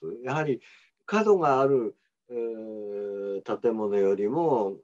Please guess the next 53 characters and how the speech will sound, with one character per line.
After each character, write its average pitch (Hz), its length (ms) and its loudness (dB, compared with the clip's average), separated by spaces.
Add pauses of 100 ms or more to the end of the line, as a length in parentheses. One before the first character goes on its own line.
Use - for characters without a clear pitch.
角 175 240 0
が 123 220 2
丸 127 380 4
い - 20 6
っ 131 40 0
て - 140 -6
い 113 80 2
う 98 80 0
か、 - 220 -6 (160)
<laughs> 127 160 6
そ 147 80 8
う 160 40 4
い 123 80 8
う 123 40 8
方 151 280 4
が 135 340 2 (200)
人 - 180 2
の 165 80 4
動 156 260 0
き 160 100 -4
を 120 80 4
誘 156 240 -2
発 160 220 -8
す - 100 -8
る 165 100 0
の 170 140 2
か 117 180 2
な 143 300 2
と 107 140 -6
い 101 120 -4
う 104 120 -4
感 113 240 -2
じ 110 100 -2
を 110 100 4
受 131 140 4
け 113 40 4
た 90 160 -2
ん 87 60 -8
で 82 120 -4
す 98 100 -8
が、 92 100 -4
ご 98 140 -6
本 139 140 2
人 101 180 0
ど 110 180 2
う 101 40 2
思 80 180 -6
わ 76 100 -12
れ 78 60 -12
て 71 140 -20
ま 69 140 -20
す - 180 -20
か？ 78 180 -20